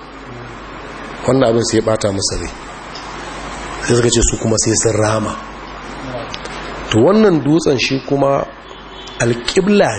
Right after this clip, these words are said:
ne na masallacin Baitul Maqdis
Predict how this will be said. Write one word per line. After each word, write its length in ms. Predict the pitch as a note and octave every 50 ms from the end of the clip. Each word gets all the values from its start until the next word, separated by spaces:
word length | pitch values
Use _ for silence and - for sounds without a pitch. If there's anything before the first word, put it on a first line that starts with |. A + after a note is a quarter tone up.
| G2+ F#2
ne 80 | F2 D#2+ - - - - - - - - - - - - - - - - -
na 120 | - A2 B2
masallacin 520 | B2+ A#2+ - - B2+ C3 B2+ - C3+ B2+
Baitul 240 | B2+ C3 B2+ A#2 G#2+
Maqdis 540 | G#2+ A2 G#2+ G2+ F2 F2+ F2+ - - -